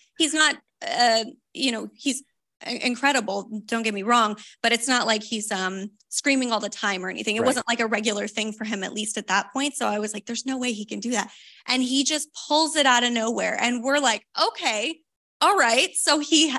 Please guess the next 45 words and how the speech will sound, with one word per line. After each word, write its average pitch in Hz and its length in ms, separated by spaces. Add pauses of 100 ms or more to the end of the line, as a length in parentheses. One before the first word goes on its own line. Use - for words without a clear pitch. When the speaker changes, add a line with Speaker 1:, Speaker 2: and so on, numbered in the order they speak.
(140)
Speaker 1:
he 220 220
can 302 180
do 349 220
that - 260
now." 208 440
<laughs> - 20
Speaker 2:
Yeah. 180 180 (280)
Speaker 1:
And 285 160
we 311 120
just 349 180
kept 381 300
pushing 294 320
the 294 100
limit 277 280
and 262 200
pushing 311 300
the 269 80
limit. 262 260
I - 100
think 269 220
his 359 220
record 240 280
is, 302 140
like, 240 180 (140)
forty-nine 254 680
seconds 254 520
or 262 100
something, 254 440
something 311 500
ridiculously 208 840
absurd. 214 360
Speaker 2:
Right. 240 260
Speaker 1:
So 240 160 (320)
it 403 140
just 554 200
gets 453 200
weird 240 400
on 247 120
our 247 140
live 233 240
stream. 254 220
We 254 80
like 240 220
to 269 60
have 254 240